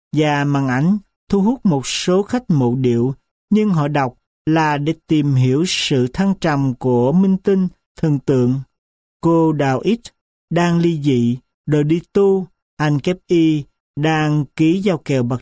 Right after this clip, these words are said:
triệu. Cô Đào A tuyên bố chưa hưởng hạnh phúc tình yêu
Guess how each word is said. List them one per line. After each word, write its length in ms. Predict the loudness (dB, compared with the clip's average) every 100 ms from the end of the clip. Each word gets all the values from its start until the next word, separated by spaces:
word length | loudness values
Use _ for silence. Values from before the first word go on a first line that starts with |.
| -2
triệu. 360 | 0 0 -2 -6 _ _ _
Cô 120 | -2
Đào 220 | 0 -2 -2
A 440 | -2 0 0 -2 -6 _ _ -2
tuyên 240 | 0 2
bố 440 | 2 2 0 -2 -6 _
chưa 180 | -2 0
hưởng 180 | 0
hạnh 160 | 0 -4
phúc 220 | -4 -6 -4
tình 200 | -2 -2
yêu 360 | 0 0 0